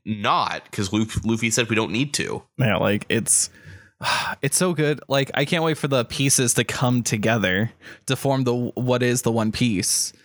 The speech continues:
Speaker 2: of this
Speaker 1: Yeah.
Speaker 2: arc.
Speaker 1: Like, where's
Speaker 2: <laughs>
Speaker 1: Robin?
Speaker 2: Where's Robin? <laughs> I am, oh, this arc's so good. I am restraining myself because, like, so much fun I wanna talk about has yet to happen.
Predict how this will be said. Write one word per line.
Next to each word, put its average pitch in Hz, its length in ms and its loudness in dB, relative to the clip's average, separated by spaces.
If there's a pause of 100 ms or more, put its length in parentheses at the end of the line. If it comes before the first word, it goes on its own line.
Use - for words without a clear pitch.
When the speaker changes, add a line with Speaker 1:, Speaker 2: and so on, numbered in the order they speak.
(140)
Speaker 2:
of 117 160 -2
this 101 160 4
Speaker 1:
Yeah. 135 80 6
Speaker 2:
arc. - 460 -2 (480)
Speaker 1:
Like, 427 240 6
where's - 300 4
Speaker 2:
<laughs> - 0 -
Speaker 1:
Robin? 92 580 0 (720)
Speaker 2:
Where's 233 340 2
Robin? 202 800 0 (540)
<laughs> 403 600 0 (920)
I 135 160 0
am, 123 400 -2 (300)
oh, 131 420 -2 (480)
this 123 120 -4
arc's 196 160 0
so 190 140 0
good. 160 240 0
I 151 200 0
am 156 200 0
restraining 147 440 0
myself 120 360 0
because, 113 360 0
like, 110 240 2 (160)
so 151 220 2
much 143 200 0
fun 135 140 0
I 127 40 0
wanna 123 140 0
talk 127 140 2
about 123 440 0
has 120 380 0
yet 120 240 0
to 113 380 2
happen. 175 640 0